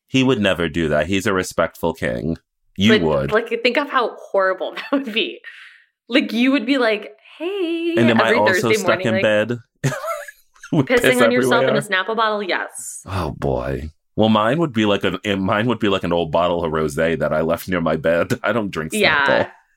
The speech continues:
Speaker 2: Yeah.
Speaker 1: What did you think about the sex scene and Miranda attempting to get it going in the kitchen and kind of
Speaker 2: Oh.
Speaker 1: recreate her moment with Che, with Steve? It was so
Speaker 2: I
Speaker 1: sad.
Speaker 2: Dry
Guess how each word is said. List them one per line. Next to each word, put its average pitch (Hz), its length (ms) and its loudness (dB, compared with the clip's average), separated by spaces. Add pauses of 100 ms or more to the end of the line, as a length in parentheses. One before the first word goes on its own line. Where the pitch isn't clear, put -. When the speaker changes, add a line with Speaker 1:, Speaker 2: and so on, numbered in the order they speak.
(280)
Speaker 2:
Yeah. 85 240 -2 (300)
Speaker 1:
What 117 240 2
did 139 240 -2
you 120 720 0 (280)
think 92 220 -4
about 85 200 -2
the 80 80 -4
sex - 340 -6
scene 60 340 -8 (500)
and 82 200 2
Miranda 80 540 0
attempting 82 420 -4
to 76 60 -2
get 76 220 0
it 73 80 -6
going 76 260 0
in 73 80 -2
the 71 80 -2
kitchen 80 420 -4
and 78 160 -2
kind 101 240 0
of 87 120 0
Speaker 2:
Oh. 85 80 0
Speaker 1:
recreate 90 720 0
her 90 180 -2
moment 82 500 0
with 78 340 -2
Che, 78 400 0
with 76 280 -2
Steve? 80 640 -4 (1040)
It 98 160 2
was 110 180 2
so 113 120 2
Speaker 2:
I - 20 0
Speaker 1:
sad. 85 760 0 (880)
Speaker 2:
Dry 160 720 -4